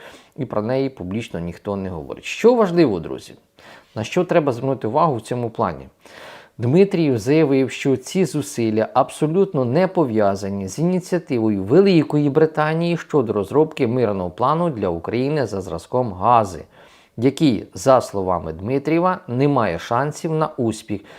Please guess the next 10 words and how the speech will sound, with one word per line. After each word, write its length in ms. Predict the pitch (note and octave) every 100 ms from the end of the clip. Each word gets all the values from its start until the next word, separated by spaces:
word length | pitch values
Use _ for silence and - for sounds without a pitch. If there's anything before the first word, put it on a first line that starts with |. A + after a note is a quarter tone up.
| -
Тобто 280 | - A#2 A#2
план 300 | - B2 G#2+
британців 560 | G2 G2 B2+ D#3 - G2
не 80 | G2+
має 240 | A#2+ A2
шансів 440 | - B2 A#2 - A2+
на 140 | A#2 -
успіх, 380 | G2 - - -
оскільки 400 | - - G#2+ G2
він 240 | G#2 D#3+